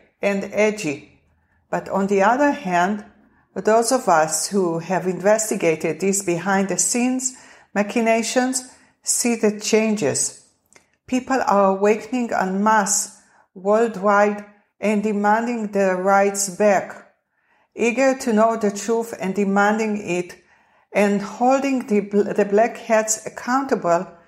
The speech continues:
for their offenses. It's very exciting to see this awakening. We've been waiting for, uh, this exposure for years,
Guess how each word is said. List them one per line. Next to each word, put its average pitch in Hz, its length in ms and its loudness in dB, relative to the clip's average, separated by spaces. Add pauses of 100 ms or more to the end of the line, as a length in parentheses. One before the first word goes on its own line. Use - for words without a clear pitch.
(220)
for - 220 0
their 208 280 4
offenses. 208 1000 -2 (680)
It's 208 300 -4
very 240 360 4
exciting 233 640 0
to 208 100 -2
see 233 280 -2
this 175 340 -2
awakening. 135 680 -4 (520)
We've 233 220 2
been 233 240 2
waiting 226 480 0
for, 175 600 0 (1080)
uh, 170 220 2
this 208 280 -2
exposure 208 960 0 (440)
for 220 300 0
years, 214 760 0